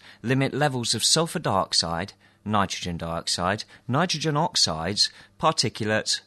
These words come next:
carbon monoxide, ozone, benzene, and polyaromatic hydrocarbons, and various heavy metals in ambient air. The new regulations are available online at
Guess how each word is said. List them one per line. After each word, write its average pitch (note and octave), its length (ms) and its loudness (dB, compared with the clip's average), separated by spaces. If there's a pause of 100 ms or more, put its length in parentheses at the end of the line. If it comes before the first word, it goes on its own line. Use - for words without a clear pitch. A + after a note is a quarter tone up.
(100)
carbon D3 360 2
monoxide, G2 640 2 (300)
ozone, G#2+ 640 2 (320)
benzene, G2 640 0 (200)
and B2 140 -4
polyaromatic F#2 800 0
hydrocarbons, C#3+ 920 -2 (260)
and C#3 180 4
various G2+ 440 4
heavy F2 200 -4
metals G2 420 -2
in F#2+ 120 -2
ambient E2 420 -6
air. F#2+ 300 -4 (640)
The - 80 -4
new F#3+ 180 6
regulations B2 840 2
are A2+ 100 2
available A2 500 0
online G2+ 520 4 (260)
at G#2 220 0